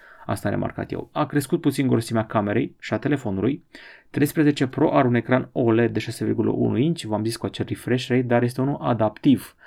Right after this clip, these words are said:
care se poate duce în jos la zece herți ca să economisească baterie.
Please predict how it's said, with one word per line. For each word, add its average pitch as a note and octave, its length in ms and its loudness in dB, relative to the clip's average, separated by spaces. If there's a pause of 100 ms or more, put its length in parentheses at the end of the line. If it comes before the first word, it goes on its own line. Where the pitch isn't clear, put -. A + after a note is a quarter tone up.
(240)
care A2 180 -2
se G#2 120 -4
poate A#2 220 2
duce A#2 280 0
în G#2 80 2
jos B2+ 320 0
la A#2 120 0
zece A#2 380 -2
herți C3 280 -2
ca A#2 120 -6
să A2 220 -8
economisească G#2+ 580 -6
baterie. G#2+ 580 -4